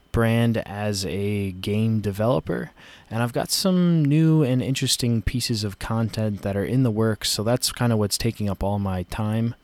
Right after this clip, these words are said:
But yeah, you'll have new stuff to entertain you in the future. I just gotta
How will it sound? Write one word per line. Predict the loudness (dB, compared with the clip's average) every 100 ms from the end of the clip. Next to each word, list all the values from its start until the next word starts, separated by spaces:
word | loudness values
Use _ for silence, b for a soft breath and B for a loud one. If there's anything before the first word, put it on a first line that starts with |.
| -4
But | -2 -2 -2
yeah, | 0 0
you'll | 0 0
have | 2 2 2 4
new | 4 4
stuff | 2 2 0 -2
to | -4 -2
entertain | -2 -2 -2 0 0
you | 2 0
in | -2 -4
the | -4
future. | -2 -2 -2 -4 -6
I |
just | -6 -6 -2
gotta | -2 0 -2